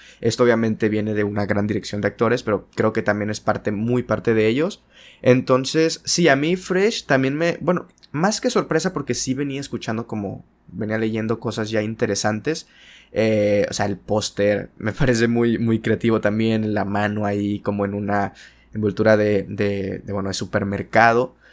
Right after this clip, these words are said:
sí siento que es una cinta que, a ver, no deja de ser un slasher, pero ¿hace cuándo, cuánto no veíamos como un slasher así, no? Como que sea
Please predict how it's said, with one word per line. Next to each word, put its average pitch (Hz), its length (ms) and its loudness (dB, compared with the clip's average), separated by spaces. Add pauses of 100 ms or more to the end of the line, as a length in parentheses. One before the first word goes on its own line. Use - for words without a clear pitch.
(460)
sí 175 200 2
siento 196 360 0
que 175 80 2
es 170 100 -2
una 175 160 -2
cinta 180 480 -2
que, 135 440 -2 (320)
a 123 80 6
ver, 123 180 6
no 135 100 2
deja 139 200 0
de 135 80 2
ser 131 120 -2
un 139 160 -4
slasher, 139 600 2
pero 170 460 2 (720)
¿hace 156 280 2
cuándo, 175 640 0
cuánto 160 300 4
no 160 100 0
veíamos 160 300 -4
como 123 160 -2
un 127 140 0
slasher 135 600 -2 (720)
así, 120 420 -2
no? 110 200 0
Como 117 280 -4
que 110 120 -4
sea 135 520 2